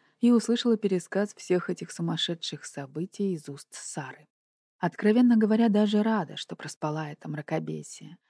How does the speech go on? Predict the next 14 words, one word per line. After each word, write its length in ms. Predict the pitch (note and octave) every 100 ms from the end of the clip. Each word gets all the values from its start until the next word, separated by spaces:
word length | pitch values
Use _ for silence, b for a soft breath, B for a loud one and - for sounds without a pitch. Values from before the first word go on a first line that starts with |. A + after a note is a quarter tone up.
| _ _
В 100 | _
коридоре 440 | - F#3+ F#3 G#3+ A3+
пересеклась 640 | A3 F#3+ - E3 E3 D#3+
с 60 | -
Сэмом, 340 | G#3 G#3+ A3
который 380 | G#3 G3+ G#3 G3+
отшатнулся 680 | G3+ - G3+ G3 G3+ - F#3+
от 120 | F#3
меня 260 | F#3+ F#3 F#3
в 100 | -
первую 400 | G3 F#3 F#3 F#3
секунду. 600 | - F#3 F#3+ F3+ F3+ F3 _ _ -
Говорил 400 | E3+ F3+ A3 A#3
неохотно, 840 | E3+ C#3 C3+ - G3 - F#3 F3+